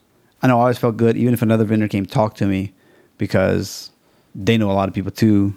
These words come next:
They're a business. They're obviously trying to grow as well. Think of a good icebreaker. Maybe you could wear something unique. If you know you're gonna speak to a speaker,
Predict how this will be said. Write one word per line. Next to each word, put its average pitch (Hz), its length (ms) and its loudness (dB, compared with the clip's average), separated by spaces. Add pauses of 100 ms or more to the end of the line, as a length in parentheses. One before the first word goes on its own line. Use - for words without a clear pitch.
They're 110 260 0
a 104 40 -2
business. 95 640 -2
They're 104 160 0
obviously 101 400 0
trying 98 180 0
to 95 60 -2
grow 95 340 0 (160)
as 90 220 -2
well. 92 320 0 (800)
Think 170 160 0
of 185 60 -4
a 175 60 0
good 143 220 -2
icebreaker. 165 640 -4 (420)
Maybe 123 240 6
you 127 300 2
could 113 100 -4
wear 113 160 2
something 117 260 -2
unique. 104 400 2
If - 140 -10
you 107 60 0
know 110 120 4
you're 113 200 2
gonna 104 400 0
speak - 320 -6
to 113 100 -2
a 101 40 2
speaker, 165 440 -2